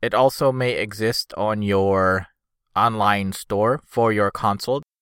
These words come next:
They have an icon for the PlayStation Network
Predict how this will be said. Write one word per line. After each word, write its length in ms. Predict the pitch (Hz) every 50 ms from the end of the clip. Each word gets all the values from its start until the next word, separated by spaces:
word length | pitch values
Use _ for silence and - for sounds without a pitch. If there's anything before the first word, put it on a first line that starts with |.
| _ _ _
They 100 | - 120
have 160 | 135 147 131
an 80 | 127 120
icon 480 | 101 120 127 - - 127 120 117 117 110
for 260 | - - 113 110 104
the 240 | 101 107 104 101 98 - -
PlayStation 560 | - 117 113 - - 110 101 98 - 107 95
Network 460 | 95 95 90 65 95 98 95 95 -